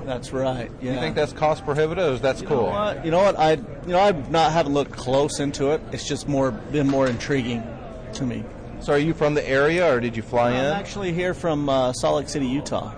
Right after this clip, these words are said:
Speaker 2: Oh, so
Speaker 1: So,
Speaker 2: you're, this is a little bit of a flight for you then.
Speaker 1: Yeah, yeah, that's right. Uh, I've been to Macworld about ten straight years, though. So.
Speaker 2: Really? So you've been here for the big events, the small events.
Speaker 1: Oh,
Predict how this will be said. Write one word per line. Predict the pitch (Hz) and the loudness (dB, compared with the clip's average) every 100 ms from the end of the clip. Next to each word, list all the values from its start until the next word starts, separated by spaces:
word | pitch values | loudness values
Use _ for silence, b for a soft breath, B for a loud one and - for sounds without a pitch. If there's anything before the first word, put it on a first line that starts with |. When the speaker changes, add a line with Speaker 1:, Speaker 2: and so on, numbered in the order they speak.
| - | -12
Speaker 2:
Oh, | 151 202 160 101 - | -8 -6 -4 -6 -6
so | |
Speaker 1:
So, | 104 117 | -8 -6
Speaker 2:
you're, | 110 151 | -4 -4
this | 139 123 160 | -4 -6 -2
is | |
a | 185 | 2
little | 156 147 | 2 2
bit | 143 | 0
of | 135 | -2
a | |
flight | 123 214 147 | 0 0 0
for | 120 | -2
you | 120 | -2
then. | 123 101 98 | 0 -2 -2
Speaker 1:
Yeah, | 220 185 123 | -4 -4 -2
yeah, | 147 | -2
that's | 127 - | -4 -6
right. | 160 147 113 | -4 -4 -2
Uh, | 131 | 0
I've | 143 180 | 0 2
been | 190 | 0
to | 143 | 2
Macworld | 143 156 165 143 | 2 2 2 0
about | 131 117 - - | 2 0 0 -4
ten | 156 151 | -4 -4
straight | - 147 131 | -4 -4 -4
years, | 135 117 107 | -4 -6 -8
though. | - 65 - | -10 -10 -12
So. | - - | -12 -8
Speaker 2:
Really? | 147 196 127 | -2 -2 2
So | 156 147 147 | 4 6 6
you've | 160 175 202 | 4 2 2
been | 170 175 | 4 4
here | 165 170 | 4 2
for | 147 | 2
the | 151 | 2
big | 135 156 | 4 4
events, | 160 151 156 156 | 4 4 2 2
the | - | -4
small | 131 147 151 147 | -4 2 4 4
events. | 151 147 | 4 0
Speaker 1:
Oh, | - | -2